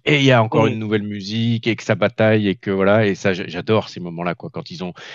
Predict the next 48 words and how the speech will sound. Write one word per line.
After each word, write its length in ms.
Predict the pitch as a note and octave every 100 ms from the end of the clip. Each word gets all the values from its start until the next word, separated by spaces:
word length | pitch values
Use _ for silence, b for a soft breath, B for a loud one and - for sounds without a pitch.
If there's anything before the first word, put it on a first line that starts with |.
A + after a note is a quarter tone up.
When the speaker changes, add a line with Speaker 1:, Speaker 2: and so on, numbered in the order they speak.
| B
Speaker 1:
il 60 | G2
y 20 |
a 20 | F2+
suffisamment 640 | - A#2 A#2+ G#2+ G#2+ A2
de 60 |
monde, 340 | A2 A2+ A#2 A#2
il 20 |
y 40 |
a 40 | F2+
suffisamment 540 | - - F#2 G2+ G2+
de, 260 | G2+ G2 G2
de 140 | F#2
superstars 880 | E2+ - A#2+ A#2+ G2+ - A#2+ A2+ A2
pour 140 | -
qu'à 120 | - F#2+
chaque 240 | - -
fois 140 | A2+
ça 120 | G2+ F2+
fasse 220 | G2 -
un 80 | E2
peu 160 | G#2
le « 140 | F2+ F2+
Oh » 160 | C3+ -
oh, 220 | B2+ A2+ B B
oh, 460 | F3+ E3+ D3 B2+ F#2+
et 60 | F2+
compagnie. 400 | F#2 F#2 F#2 A#2+ B B B
De 60 | -
ce 60 | -
côté 220 | B2 C#3
un 120 | B2
peu, 300 | A#2+ C3+ C#3
euh, 400 | A#2 G#2+ G#2+ G#2
public 460 | - G#2 G2+ A#2 -
idiot, 440 | G#2 A2+ A2+ A2
euh, 180 | G2+ F#2+
que 160 | - F#2
j'aime 220 | F#2+ F#2+
bien 180 | G2+ G#2
être 120 | G2+
parfois, 500 | - F#2 - G#2 G2+
ou, 360 | G2+ F#2 F#2 F2+
ou 60 |
tout 120 | E2
du 120 | F#2 F#2
moins 360 | G2 G2 F#2+
crédule, 580 | - G#2+ F#2 G2+ G#2+ G2
euh, 220 | F2+ F2+